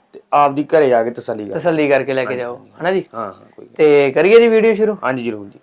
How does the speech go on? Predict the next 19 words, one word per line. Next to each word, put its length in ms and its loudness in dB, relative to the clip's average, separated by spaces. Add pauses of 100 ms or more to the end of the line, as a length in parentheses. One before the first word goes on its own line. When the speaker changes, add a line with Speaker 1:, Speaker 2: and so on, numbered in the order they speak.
(160)
Speaker 2:
ਚਲੋ 260 2
ਜੀ। 160 -10 (720)
ਤੇ 500 -2 (160)
ਪਹਿਲੇ 220 -2
ਨਾਗ 240 0
ਤੋਂ 80 -6
ਕਰੀਏ 340 -4
ਸ਼ੁਰੂ 220 -12
ਆਪਾਂ। 260 -16
Speaker 1:
ਇਹ 100 -2
ਭਾਈ 200 2
ਸੂਆ 300 0
ਪਹਿਲਾਂ 300 -2
ਝੋਟੀ 260 -6
ਦਾ। 180 -8 (220)
Speaker 2:
ਹਾਂਜੀ। 380 -4
Speaker 1:
ਮੂੰਹੋਂ 280 -4
ਛਿੱਗੀ 360 -8
ਜੀ। 120 -10